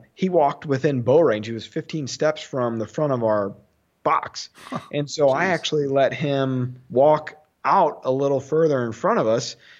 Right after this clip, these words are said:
Speaker 1: just to try to give myself a little bit better of an angle with my,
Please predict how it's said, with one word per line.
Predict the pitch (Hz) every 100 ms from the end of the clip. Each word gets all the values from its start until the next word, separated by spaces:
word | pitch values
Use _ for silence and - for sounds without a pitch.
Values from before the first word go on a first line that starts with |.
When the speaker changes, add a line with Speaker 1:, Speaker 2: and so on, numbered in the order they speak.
| _ -
Speaker 1:
just | 208 247 - -
to | 202
try | 175 202 180
to | - 160 - - - _ -
give | 185 185
myself | 160 151 180 135
a | 139
little | 156 190
bit | 143 117
better | 143 147
of | 131
an | 131
angle | 151 170 123
with | 117 123
my, | 117 107